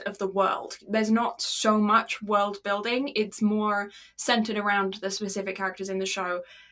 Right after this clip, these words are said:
But, like, Vinland Saga will, like, throw you off to a character, then not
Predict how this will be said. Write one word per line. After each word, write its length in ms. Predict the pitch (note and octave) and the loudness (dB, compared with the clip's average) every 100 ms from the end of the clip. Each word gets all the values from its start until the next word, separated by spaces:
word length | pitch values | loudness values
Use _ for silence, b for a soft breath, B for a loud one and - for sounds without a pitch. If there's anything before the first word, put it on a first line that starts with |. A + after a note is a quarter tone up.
| _ | _
But, 120 | A3+ A#3 | 0 2
like, 140 | A3 | 6
Vinland 260 | C4+ C#4+ B3+ | 6 6 6
Saga 240 | A#3 A3 | 4 4
will, 140 | G3+ | 2
like, 160 | F#3+ F3+ | 0 0
throw 320 | - A#3 A3+ | -4 4 6
you 180 | A3+ G#3+ | 6 4
off 160 | F#3+ - | 2 0
to 100 | G3 | -6
a 40 | |
character, 600 | F#3+ F3+ F3 - F3 E3+ b b b _ | 2 4 4 2 0 0 b b b _
then 480 | G#3 A3 G#3 G#3+ A3 | 6 8 8 8 10
not 300 | A3 A3+ - | 12 10 4